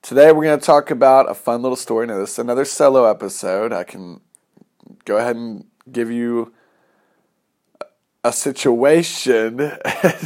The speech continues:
And it's that this is a little trend, and it's starting, and there's gonna be a lot of solo episodes. So get on board with it or get out. That's all I'm gonna say.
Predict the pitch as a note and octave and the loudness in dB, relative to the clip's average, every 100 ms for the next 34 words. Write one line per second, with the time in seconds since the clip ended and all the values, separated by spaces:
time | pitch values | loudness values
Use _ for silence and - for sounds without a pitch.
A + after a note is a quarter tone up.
0 | - E3 - - - - - _ _ _ | -6 -4 -4 -8 -14 -16 -20 _ _ _
1 | _ _ _ _ _ - - - _ - | _ _ _ _ _ -20 -20 -20 _ -2
2 | B2 C3 B2 - C#3 A2+ C3 C3 C3 C3+ | 2 2 0 2 2 2 -4 -6 -2 0
3 | C3+ C#3 C#3 - F3 D#3 G#2+ G2+ G#2 - | 2 0 -2 -2 2 2 0 -8 -12 -14
4 | - C#3+ C3+ C3 C3 A#2+ D#2 A2 A2 G#2 | 0 4 4 4 0 -2 -6 -6 -8 -10
5 | A2 G#2 G2+ G2 F#2+ F#2+ F#2 E2 E2 F2+ | -6 -4 -2 -4 -6 -6 -6 -6 -8 -12
6 | - G2 E2+ D2+ - A2+ G2+ G2+ G2 F2+ | -16 -12 -12 -14 -16 -12 -8 -8 -10 -14
7 | - _ _ _ _ A2+ B2 C#3+ D3+ C3 | -20 _ _ _ _ -12 -4 0 0 2
8 | D#3+ E3+ D#3 F3 F#3 E3+ A#2 - A#2 A2+ | 2 2 0 -2 -2 -4 -6 -6 -4 -2
9 | G#2 E2+ - F#2 G#2 G2 G2+ G#2 G#2+ - | -2 -6 -10 -12 -8 -8 -8 -12 -14 -12
10 | D2+ | -12